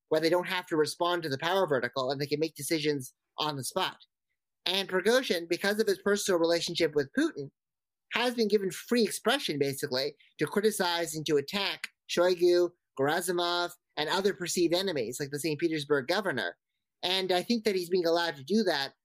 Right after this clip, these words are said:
because Putin doesn't want any single apparatus within the security services to become too powerful and likes this kind of, uh, bickering because it makes him look like a statesman.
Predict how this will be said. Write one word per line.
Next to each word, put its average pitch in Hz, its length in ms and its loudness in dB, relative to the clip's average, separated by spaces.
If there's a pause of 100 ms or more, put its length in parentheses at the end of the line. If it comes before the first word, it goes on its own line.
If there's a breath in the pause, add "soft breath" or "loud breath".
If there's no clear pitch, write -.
(100)
because 180 480 2
Putin 190 220 0
doesn't 175 260 0
want 165 220 -2
any 175 180 0
single 165 380 2
apparatus 160 640 -2
within 147 200 -2
the 143 80 -2
security 151 400 0
services 139 480 -2
to - 80 -6
become 135 300 -6
too 131 120 -2
powerful 175 560 -2 (360)
and 156 140 -2
likes 185 420 -2
this 165 220 0
kind 165 320 -2
of, 151 240 2 (140)
uh, 131 140 0 (100)
bickering 139 460 0
because 147 280 -4
it 151 80 0
makes 160 180 -2
him 156 80 -4
look 156 140 -2
like 139 140 -4
a 135 60 -2
statesman. 185 360 -2